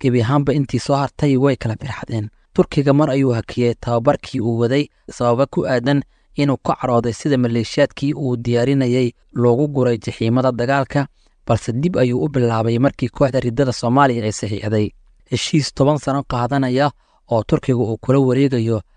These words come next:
khayraadka badda Soomaaliya. Een, Ismaaciil, waxay daraasaadka iyo warbixinada laga qoray maleeshiyaadkan ay tibaaxayaan in sababaha horseeday halaagooda ay ka mid tahay khibrad yarida maleeshiyaadka iyo tababarada tayada xun ee la soo siiyey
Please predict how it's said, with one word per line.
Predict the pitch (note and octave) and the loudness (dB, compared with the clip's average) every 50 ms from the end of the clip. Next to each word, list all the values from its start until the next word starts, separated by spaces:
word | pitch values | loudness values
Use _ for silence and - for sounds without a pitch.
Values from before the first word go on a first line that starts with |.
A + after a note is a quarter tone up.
| _ _ _ _ - | _ _ _ _ -6
khayraadka | C3 B2 B2+ C#3 C3+ - - - A#2+ | -2 0 0 0 0 -2 -2 -2 0
badda | B2 C3+ B2 B2+ | 0 0 0 0
Soomaaliya. | A2 - A#2 A2 A2+ A2 A2 G#2+ G#2 G#2 G#2 G#2 - _ _ _ _ - | -2 -4 -2 0 0 0 0 0 -2 -2 -4 -8 -10 _ _ _ _ -2
Een, | B2 B2+ C3 C3 B2+ C3 C3 | 0 0 0 0 0 0 0
Ismaaciil, | D#3 - - - D3 C3+ B2 A2 B2+ D3+ D3 C#3 | -2 -4 -4 -2 -2 0 0 0 0 2 2 2
waxay | A#2+ A2 B2 A#2+ | 0 0 0 0
daraasaadka | A2+ A2+ A#2+ A#2 A2+ - - - D3 C3+ - - - B2+ | 0 0 -2 -2 -2 -2 0 0 0 0 0 -4 -4 -2
iyo | B2 A#2 | 0 0
warbixinada | A2+ A2 A2 G#2+ - - - C3+ C#3+ C#3 B2+ | 0 0 -2 -6 -6 -2 0 2 4 4 4
laga | A#2 A#2 B2 - - | 2 2 0 -2 -2
qoray | - A#2+ A2+ A2+ A2+ G#2+ - _ _ _ _ _ _ - | -4 -2 -2 -2 -2 -4 -6 _ _ _ _ _ _ -2
maleeshiyaadkan | B2 A#2+ A#2+ A2 - - - D#3 C3+ - - - B2 A#2 | 0 0 2 0 0 2 2 2 2 2 -2 -6 -4 -2
ay | B2 A#2+ A2+ | -2 -2 -2
tibaaxayaan | - - A#2 A#2 C3+ C3 - - B2 A#2+ A#2+ B2+ C#3 C#3+ C3 - _ _ _ _ _ _ - | -2 0 2 2 2 2 0 -2 -4 -2 0 0 0 0 -2 -4 _ _ _ _ _ _ -2
in | D3+ C#3+ | -2 -2
sababaha | - - B2+ B2 B2+ D3 D3 C#3 C3 B2 | -2 0 0 2 2 2 2 2 2 0
horseeday | A#2 - - - - A#2 A2+ A2+ A#2 A2+ G#2+ G#2 | 0 -2 -6 -8 -6 -2 -2 0 0 0 -2 0
halaagooda | G#2 A#2 C3 C#3+ D3 C3+ A#2+ A#2 A#2+ A2+ A2+ G#2+ A#2+ - | 0 0 2 2 2 2 0 0 0 0 0 0 -2 -4
ay | - C3 A2+ G#2+ | -4 -4 -6 -2
ka | - - | 0 2
mid | E3 D3 - - | 2 2 0 -2
tahay | - A2 A2 A2 G#2+ - _ _ _ _ _ _ _ _ _ _ | -4 -2 -2 -2 -2 -4 _ _ _ _ _ _ _ _ _ _
khibrad | - B2+ B2+ A#2 B2 A#2 A2 | -2 -2 0 2 2 0 2
yarida | A#2 A#2+ C3 D3+ D3 D3 C3+ | 2 2 2 2 2 2 2
maleeshiyaadka | B2+ A#2+ A#2 A#2 A2+ G#2 - - - C#3+ D3 C#3 A#2+ - - - - G#2+ - _ _ _ _ _ _ _ _ _ - | 2 0 0 -2 -2 -4 -6 -6 -2 2 2 2 2 0 -4 -8 -8 -8 -8 _ _ _ _ _ _ _ _ _ 0
iyo | C3 B2+ A#2 | 0 0 0
tababarada | - - A#2+ A#2 A2+ A2+ B2 B2 C3+ D3 C#3+ B2+ | 0 0 0 2 2 2 0 0 0 0 0 -2
tayada | - - - B2+ D3 C#3+ C3 G#2 - - | -4 -4 -4 -2 -2 0 -2 -4 -4 -4
xun | A#2+ A#2 - - - | -4 -4 -6 -6 -6
ee | A#2+ B2 A#2+ | -2 -2 0
la | A#2 G#2+ | 0 -2
soo | - - C#3+ C#3+ | -2 -2 -2 -2
siiyey | - - - A#2 A2 A2+ A2+ A2+ | -2 -4 -4 -4 -2 -2 0 -2